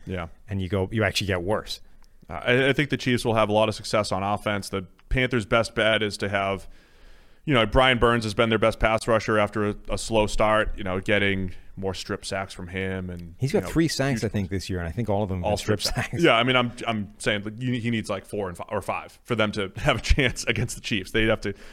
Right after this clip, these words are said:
Speaker 1: create some turnovers. Um, I like the Chiefs. I like the Chiefs to cover the ten and a half as well in this one at home. Miami Dolphins at the Arizona Cardinals. Tua, two.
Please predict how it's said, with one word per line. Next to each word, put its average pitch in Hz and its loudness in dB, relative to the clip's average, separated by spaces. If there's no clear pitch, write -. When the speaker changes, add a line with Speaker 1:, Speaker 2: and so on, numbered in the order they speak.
Speaker 1:
create 127 4
some 104 -2
turnovers. 95 0
Um, 90 -6
I 113 4
like 120 4
the 113 -6
Chiefs. 104 -2
I 98 2
like 95 0
the 92 -10
Chiefs - -10
to - -10
cover 87 -4
the 87 -8
ten 87 -10
and 87 -10
a 85 -10
half 85 -10
as 82 -12
well 82 -8
in 90 -6
this 87 -8
one 87 -8
at 82 -6
home. 131 2
Miami 160 -2
Dolphins 113 -6
at 120 -4
the 98 -6
Arizona 101 -2
Cardinals. 90 -2
Tua, 127 0
two. 120 -8